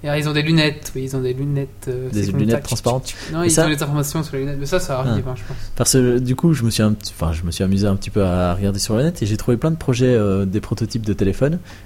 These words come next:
Speaker 2: Et c'est marrant parce que les gens abordent les choses différemment, tu vois. Il y en a qui essayent d'avoir des bracelets téléphones qui seraient, euh, qui prendraient tout ton avant-bras, quoi, et donc t'aurais toutes tes informations sur ton avant-bras.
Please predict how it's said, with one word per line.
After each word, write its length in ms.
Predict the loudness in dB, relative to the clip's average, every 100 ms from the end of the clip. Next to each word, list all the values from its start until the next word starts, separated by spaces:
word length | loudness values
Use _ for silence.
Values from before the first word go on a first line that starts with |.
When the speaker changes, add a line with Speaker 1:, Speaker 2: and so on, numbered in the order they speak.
| -8
Speaker 2:
Et 20 | -4
c'est 140 | 2
marrant 240 | 4 4 2
parce 200 | -2 0
que 40 |
les 120 | 0
gens 420 | 2 2 2 0 -2 -8 -14 -6
abordent 260 | 0 2 4
les 80 | 2
choses 200 | 0 0
différemment, 440 | 2 2 2 0
tu 100 | 0
vois. 120 | 0
Il 40 | 2
y 60 |
en 80 | 2
a 80 | 0
qui 260 | -2 -4 -2
essayent 220 | 0 0
d'avoir 260 | 0 0
des 120 | 0 0
bracelets 420 | 0 0 0 0
téléphones 480 | 2 2 0 -2 -4 -10 -16 -12
qui 140 | -8
seraient, 260 | -4 0 0
euh, 320 | 0 0 -2 -4 -14 -16 -14 -10
qui 80 |
prendraient 320 | -4 0 2 0
tout 100 | 0
ton 160 | 2
avant-bras, 400 | 2 2 2 2
quoi, 200 | 2 0
et 40 | 2
donc 220 | 0 0
t'aurais 160 | 0 -2
toutes 140 | -4
tes 140 | -2 0
informations 460 | 0 -2 -2 -4
sur 140 | -10 -4
ton 120 | -2
avant-bras. 520 | -2 -2 -2 -2 -2